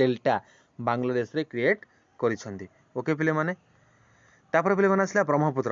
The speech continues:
ଗଙ୍ଗା ଗଲା, ତାପରେ ଆମର ଇନ୍ଦୁସ ରିଭର ସିଷ୍ଟମ କଲା, ଦେନ୍ ଆସିଲା ପିଲାମାନେ ବ୍ରହ୍ମପୁତ୍ର ରିଭର ସିଷ୍ଟମ।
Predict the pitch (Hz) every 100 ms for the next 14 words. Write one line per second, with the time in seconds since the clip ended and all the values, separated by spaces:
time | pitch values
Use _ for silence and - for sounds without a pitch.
0 | 110 139 151 156 165 208 - _ - 131
1 | 147 143 147 247 _ _ _ _ _ _
2 | _ _ _ _ _ _ _ _ _ _
3 | _ _ - 156 151 185 185 175 175 185
4 | - 180 175 185 247 _ 147 147 147 156
5 | 151 151 175 185 139 127 131 120 151 165
6 | 120 113 - -